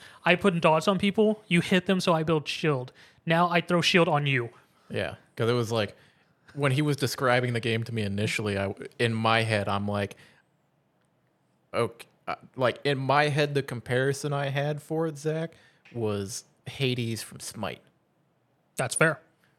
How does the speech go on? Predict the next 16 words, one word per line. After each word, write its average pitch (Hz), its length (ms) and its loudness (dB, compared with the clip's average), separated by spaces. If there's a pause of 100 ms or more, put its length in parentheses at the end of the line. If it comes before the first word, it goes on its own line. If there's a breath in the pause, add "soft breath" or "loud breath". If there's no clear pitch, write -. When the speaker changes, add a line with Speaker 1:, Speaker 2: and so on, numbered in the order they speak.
(200)
Speaker 2:
Is, 120 160 0
is 123 220 -2
where 120 160 0
my 107 140 -2
mind 98 360 -4
went, 104 260 -4
and 90 120 -10
Hades 104 360 -4
was 95 160 -14
my 92 140 -8
favorite 90 360 -8
character 90 360 -10
in - 80 -14
that - 100 -10
Speaker 1:
Yeah. 123 200 -4
Speaker 2:
game. - 80 -12